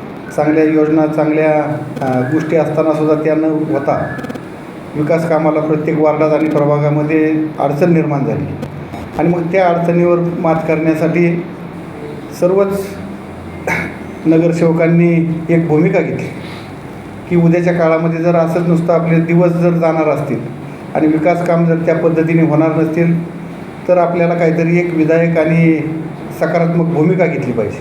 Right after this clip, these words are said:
आणि मग त्या पद्धतीने ह्या सर्व नगरसेवक बांधवांनी बैठकीच्या स्वरूपात, चर्चेच्या स्वरूपात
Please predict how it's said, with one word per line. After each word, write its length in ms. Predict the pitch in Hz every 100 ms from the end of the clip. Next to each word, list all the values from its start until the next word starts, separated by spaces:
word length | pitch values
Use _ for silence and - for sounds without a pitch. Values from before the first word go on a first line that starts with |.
| - - - - - - - - - 143
आणि 120 | 170
मग 120 | 175
त्या 180 | 175 180
पद्धतीने 500 | 180 170 170 180 170
ह्या 180 | 170 170
सर्व 200 | 170 170
नगरसेवक 480 | 170 165 165 170 170 170 - - -
बांधवांनी 680 | 151 160 165 170 175 180 175 - - - - - - - - 160
बैठकीच्या 560 | 165 165 170 175 175
स्वरूपात, 440 | 165 170 170 175 170
चर्चेच्या 460 | 170 160 170 175
स्वरूपात 420 | 170 175 180 156